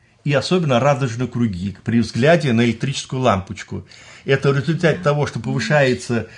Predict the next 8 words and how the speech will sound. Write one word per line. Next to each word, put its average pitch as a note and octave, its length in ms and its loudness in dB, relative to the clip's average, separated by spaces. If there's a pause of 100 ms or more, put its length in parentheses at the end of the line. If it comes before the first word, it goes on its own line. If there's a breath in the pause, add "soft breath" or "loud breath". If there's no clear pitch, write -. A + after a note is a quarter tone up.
(140 loud breath)
внутриглазное C3+ 760 2
давление, C#3+ 580 4
отёк D#3 420 2
роговицы, D3 540 2
и - 20 -2
происходит D3 560 2
интерференция D#3 720 0
света, C3+ 600 -2